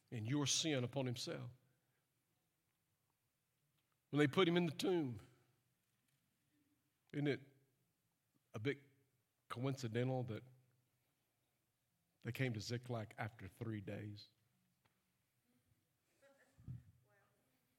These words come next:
And after three days,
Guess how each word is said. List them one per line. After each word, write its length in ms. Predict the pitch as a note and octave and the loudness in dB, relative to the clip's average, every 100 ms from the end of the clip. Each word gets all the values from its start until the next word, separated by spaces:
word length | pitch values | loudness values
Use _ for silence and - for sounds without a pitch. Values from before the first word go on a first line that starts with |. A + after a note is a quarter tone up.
| _ _ _ _ _ _ _ _ _ _ _ _ _ - | _ _ _ _ _ _ _ _ _ _ _ _ _ 2
And 100 | C3 | 6
after 220 | C3 C3 | 6 4
three 300 | B2 D3 C#3+ | 2 2 4
days, 480 | C3+ C#3+ G#2 F#2 | 2 0 -6 -8